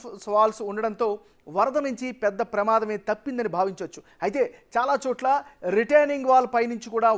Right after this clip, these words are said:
వరద నీరు ఉప్పొంగుతున్నటువంటి పరిస్థితి కనిపిస్తోంది. ఓవరాల్గా చూస్తే లోతట్టు ప్రాంతాల్లో ఉంటున్న వారిని ఇప్పటికే అధికారులు ఖాళీ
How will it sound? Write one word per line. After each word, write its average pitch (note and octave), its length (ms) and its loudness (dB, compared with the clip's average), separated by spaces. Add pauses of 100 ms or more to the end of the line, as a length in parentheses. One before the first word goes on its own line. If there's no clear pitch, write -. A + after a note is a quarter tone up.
వరద G#3+ 280 0
నీరు G#3+ 200 -4 (360)
ఉప్పొంగుతున్నటువంటి A3+ 680 -2
పరిస్థితి G3+ 300 -6
కనిపిస్తోంది. F#3 420 -10 (320)
ఓవరాల్గా C4 480 2
చూస్తే B3 200 -8 (160)
లోతట్టు C4 420 0
ప్రాంతాల్లో A#3 500 2
ఉంటున్న A3 300 -4
వారిని G#3+ 260 0 (340)
ఇప్పటికే A3 360 0 (420)
అధికారులు G#3+ 460 0 (360)
ఖాళీ G3+ 220 4